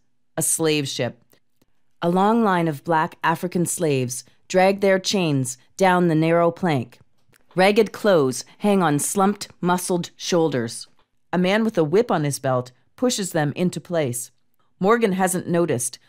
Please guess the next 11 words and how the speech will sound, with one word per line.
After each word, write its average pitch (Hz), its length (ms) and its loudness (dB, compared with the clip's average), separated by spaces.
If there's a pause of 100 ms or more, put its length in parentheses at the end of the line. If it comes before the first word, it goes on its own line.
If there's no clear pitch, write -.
(100)
but 202 100 0
his 190 200 -2
feet 214 300 -6
have 160 140 -4
stopped 175 400 0
moving, 147 480 -2 (160)
his 208 200 2
eyes 165 320 4
a 160 80 0
blank 190 360 0
stare 160 500 0